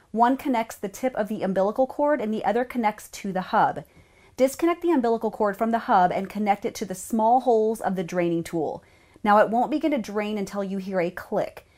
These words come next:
and make sure you have a container on hand to catch that water. When finished, plug the large holes of the drain tool into the hub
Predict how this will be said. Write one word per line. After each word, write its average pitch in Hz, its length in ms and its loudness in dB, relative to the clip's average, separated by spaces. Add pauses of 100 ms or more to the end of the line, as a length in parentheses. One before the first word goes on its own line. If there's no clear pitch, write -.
(160)
and 214 280 2
make 240 200 2
sure 269 200 2
you 247 160 0
have 220 160 6
a 214 40 0
container 214 440 -4
on 185 100 0
hand 208 300 -4
to 190 80 -8
catch 180 320 -4
that 165 160 0
water. 175 440 0 (440)
When 254 180 4
finished, 311 440 2
plug 320 260 2
the 285 160 2
large 220 320 6
holes 247 340 4
of 226 140 0
the 220 80 0
drain 208 260 -2
tool 214 320 -2
into 180 400 -6
the 175 80 -2 (160)
hub 254 260 8